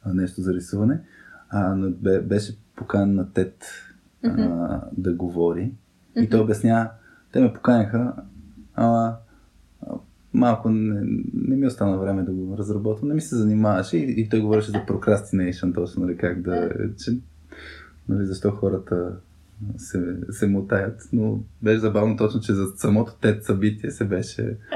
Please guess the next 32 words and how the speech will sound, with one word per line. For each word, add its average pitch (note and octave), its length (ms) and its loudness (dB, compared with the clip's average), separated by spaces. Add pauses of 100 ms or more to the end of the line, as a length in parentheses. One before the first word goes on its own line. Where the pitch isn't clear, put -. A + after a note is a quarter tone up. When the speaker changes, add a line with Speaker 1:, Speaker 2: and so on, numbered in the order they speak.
(140)
Speaker 1:
замотал G2 560 0
и G2 40 0
не F#2+ 100 -2
беше F#2 240 -2
правил F#2+ 200 0
нищо. G2 500 -4 (100)
Та G#2 80 0
много G#2 360 2
Speaker 2:
Да. - 60 2
Speaker 1:
готино, F#2 300 -2
мен G#2 220 4
беше F#2 240 -6
много F#2 160 -2
забавно F2 380 -4
самото, F#2 480 -8 (640)
самото F#2 420 -2
видео, E2+ 300 -2
мога G2 200 0
да - 80 2
го F2+ 60 0
Speaker 2:
Мгм. F#2 80 0
Speaker 1:
линкнем E2+ 360 -2
после. - 340 -10 (300)
Speaker 2:
Да, G3 220 0 (120)
ще - 140 -12
го G#3 100 -10
сложим, G#3+ 400 -10 (440)
ще - 160 -10
го G#3+ 100 -10
сложим A3 340 -6
като - 280 -10
линк. G#3 380 -10